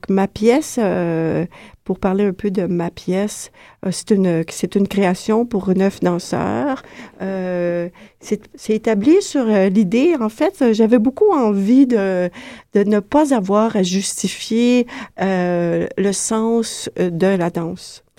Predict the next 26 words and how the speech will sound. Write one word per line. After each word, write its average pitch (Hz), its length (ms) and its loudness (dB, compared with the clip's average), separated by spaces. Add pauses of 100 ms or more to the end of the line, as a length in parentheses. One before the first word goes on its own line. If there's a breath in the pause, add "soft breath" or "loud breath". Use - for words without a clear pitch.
(340 loud breath)
Pourtant, 277 500 0
euh, 185 380 2 (160)
je - 100 -16
suis - 220 0
une 202 100 2
personne 226 540 0
qui 165 560 -2
s-, - 460 -10 (140)
qui - 160 0
a 196 140 0
fa-, - 220 -4
qui, - 340 -2 (180)
qui - 60 -2
a 202 60 -2
tendance 226 400 0
facilement 214 420 0
à 202 40 0
aller 180 220 2
chercher 214 440 -2
du 180 100 -2
sens. 254 560 -6 (420 loud breath)
Euh, 196 540 2
j-, - 220 -6
j'ai 196 180 2
pas, 294 220 4 (260)
euh, 190 380 -2